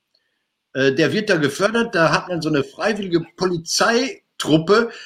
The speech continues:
Da sind im Moment nur noch, weil das ja runtergefahren werden sollte, etwa sechshundert Leute drin. Die kriegen eine zwei Wochen Ausbildung und dann dürfen sie in Polizeiuniform durch Baden-Württemberg rennen,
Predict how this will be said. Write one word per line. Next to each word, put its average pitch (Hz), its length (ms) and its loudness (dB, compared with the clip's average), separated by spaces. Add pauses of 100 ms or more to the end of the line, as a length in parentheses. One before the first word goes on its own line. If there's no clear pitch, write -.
(600)
Da 156 140 4
sind 202 360 -4 (100)
im 170 140 0
Moment 190 420 2
nur 190 80 0
noch, 185 180 0
weil 160 120 2
das 156 140 2
ja 156 100 4
runtergefahren 165 580 0
werden 156 220 2
sollte, 160 280 -2
etwa 147 220 -2
sechshundert 160 480 0
Leute 196 320 2
drin. 131 360 2 (280)
Die 135 80 0
kriegen 202 320 2
eine 156 80 2
zwei 214 340 4
Wochen 226 240 4
Ausbildung 135 560 0
und 160 140 -2
dann 202 160 2
dürfen 180 220 -2
sie 156 80 0
in 151 120 -4
Polizeiuniform 202 1120 0
durch 240 260 0
Baden-Württemberg 185 720 0
rennen, 165 300 0